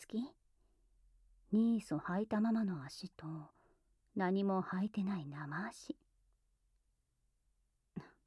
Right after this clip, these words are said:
おい、誰が触っていいって言っ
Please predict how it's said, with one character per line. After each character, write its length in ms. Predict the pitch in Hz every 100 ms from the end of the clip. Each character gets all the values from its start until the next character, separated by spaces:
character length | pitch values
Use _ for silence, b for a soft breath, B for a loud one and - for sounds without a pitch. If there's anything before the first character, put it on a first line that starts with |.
| - -
お 140 | 185 185
い、 80 | - B B B B
誰 300 | 175 196 247
が 120 | 214
触 260 | - 180 190
っ 80 | 220
て 100 | 240
い 220 | 254 226
い 20 |
っ 40 | 240
て 60 |
言 100 |
っ 40 | -